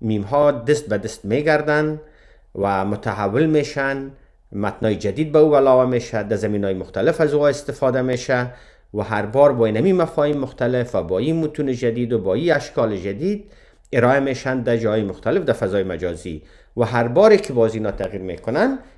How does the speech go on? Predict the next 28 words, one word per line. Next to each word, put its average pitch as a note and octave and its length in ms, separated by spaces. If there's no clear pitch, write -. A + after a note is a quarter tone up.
یک A3+ 160
مفهوم D3 420
کامل A#2+ 600
جدید A2+ 480
به F#2 60
خود - 260
می‌گیرن. D#2+ 520
اما A3 220
اگر A#3+ 120
کوشش F#3+ 340
کنیم F#3+ 240
که F#3 280
برای A#2 280
میم A#2+ 340
یک G#2 200
تعریف A2 420
بتیم، C#3+ 300
می‌تونیم E3+ 540
بگوییم D#3 400
که، D#3 460
اه، F#2+ 240
میم F#3 480
اندیشه A#2 600
است F3 280
که E3 360
از - 300
یک F3 280
فرد G3 500